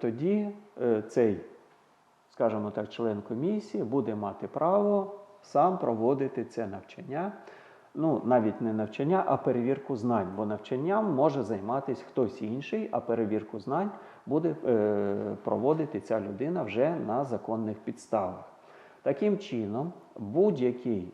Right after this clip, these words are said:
навчальний заклад для того, щоб мати, е, змогу скласти свою, створити свою комісію з перевірки знань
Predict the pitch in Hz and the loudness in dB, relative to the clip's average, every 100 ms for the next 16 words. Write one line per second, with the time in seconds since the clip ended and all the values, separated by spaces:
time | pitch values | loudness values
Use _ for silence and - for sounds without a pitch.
0 | - 113 120 160 165 170 107 98 92 87 | -6 -6 0 2 4 4 0 0 0 0
1 | 104 101 - - - - 117 143 151 185 | -6 -6 -14 -20 -20 -12 0 2 2 2
2 | 170 117 101 - 104 135 175 - 139 107 | 4 4 2 -2 -2 -2 -2 0 2 2
3 | - - 123 113 113 107 107 101 123 135 | -2 -10 -6 -2 -2 0 -2 -2 0 2
4 | 123 110 101 87 - - _ _ _ _ | 2 2 -2 -4 -14 -20 _ _ _ _
5 | _ _ - 143 135 107 - 113 - 135 | _ _ 2 6 8 6 0 -10 2 4
6 | 131 110 110 - - 143 143 120 - 107 | 4 2 0 -6 4 8 8 6 2 -2
7 | 127 131 110 104 131 123 120 117 - 131 | 2 4 2 2 0 2 0 -2 -2 -2
8 | 135 - 131 123 127 127 123 120 120 117 | -2 -2 0 2 2 0 -4 0 0 0